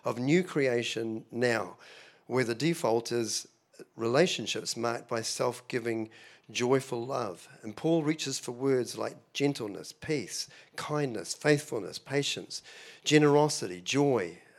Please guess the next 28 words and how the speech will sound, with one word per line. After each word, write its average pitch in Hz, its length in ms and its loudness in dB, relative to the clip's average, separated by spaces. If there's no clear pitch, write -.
self-control, 123 840 -2
and 110 140 -4
love 120 360 4
to 120 100 -4
describe 127 480 -2
that 139 240 -4
kind 113 160 -6
of 117 80 -6
community. 139 520 0
It's 127 180 2
not 165 160 8
a 156 60 8
list 143 460 2
of, 120 280 -2
uh, 117 220 2
self-improvement 151 880 2
goals. 170 460 2
It's - 180 -6
a 143 60 -4
portrait - 520 -6
of 127 180 2
the 120 80 0
qualities 156 600 6
that 113 180 -4
naturally 110 760 2
and 117 160 0
inevitably 113 600 2
form 107 540 -2